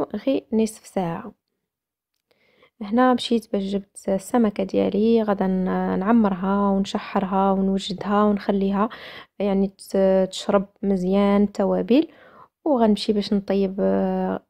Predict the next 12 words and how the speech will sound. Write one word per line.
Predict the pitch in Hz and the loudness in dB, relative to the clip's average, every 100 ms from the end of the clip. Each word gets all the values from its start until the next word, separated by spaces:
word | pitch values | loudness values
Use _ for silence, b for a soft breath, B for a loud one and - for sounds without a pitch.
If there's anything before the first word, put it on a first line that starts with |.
| _ | _
اول | 247 233 220 | 2 4 2
حاجة | - 196 185 | 0 -2 0
غنطيب | 202 196 - 208 196 | 0 -2 0 -2 0
الفطائر | 196 - 196 196 - 196 | -4 -4 -2 -2 -2 -2
هما | 196 208 | 2 4
الاولين، | 240 214 196 196 254 247 | 4 4 2 2 4 2
وعاد | 202 | 2
نخلي | 208 202 - 196 | 2 0 -2 -2
الحوتة | 196 - 208 240 | -2 -2 -2 2
هي | 240 214 | 4 4
اخر | - 240 247 247 220 | 4 4 4 2 -4
حاجة، | 208 208 190 233 | -2 0 2 0